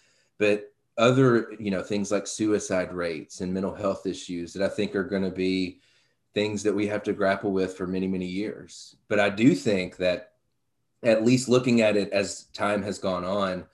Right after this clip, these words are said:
locking down the economy did nothing to stave off the virus.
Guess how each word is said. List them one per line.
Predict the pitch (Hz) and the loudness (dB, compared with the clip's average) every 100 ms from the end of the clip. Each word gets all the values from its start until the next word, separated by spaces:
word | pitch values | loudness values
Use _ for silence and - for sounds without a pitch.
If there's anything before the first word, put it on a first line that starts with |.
| _ _ _ _ - | _ _ _ _ -6
locking | 95 113 131 139 | 0 2 4 4
down | 117 107 104 | 6 4 2
the | 92 | 0
economy | 90 95 92 92 90 82 | -2 -2 -2 -2 -6 -4
did | 95 90 | -4 -4
nothing | 92 92 - 92 87 82 _ | -2 -4 -4 -8 -8 -12 _
to | 95 85 | -8 -6
stave | - 90 87 | -4 -4 -4
off | 87 - | -6 -8
the | 90 | -10
virus. | 87 85 85 85 82 - | -6 -4 -4 -4 -8 -12